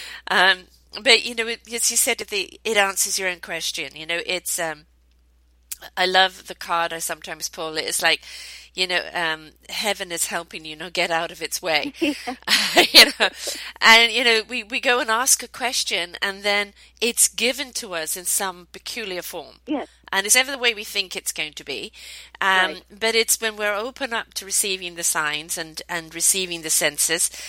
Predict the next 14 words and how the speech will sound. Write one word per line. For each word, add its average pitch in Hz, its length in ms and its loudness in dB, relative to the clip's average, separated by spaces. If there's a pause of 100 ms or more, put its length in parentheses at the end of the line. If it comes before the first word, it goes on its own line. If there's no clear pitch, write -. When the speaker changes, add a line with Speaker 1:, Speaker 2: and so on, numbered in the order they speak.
(180)
Speaker 1:
we 226 160 -4
will 233 140 -4
get 220 260 2
that 208 260 2 (200)
answer 208 420 -2
to - 220 -8
us 147 300 -2
in, 185 480 -2 (300)
in 220 280 2
the 262 60 -4
most 175 400 2
sometimes 165 520 -2
bizarre 165 460 0
way, 151 360 2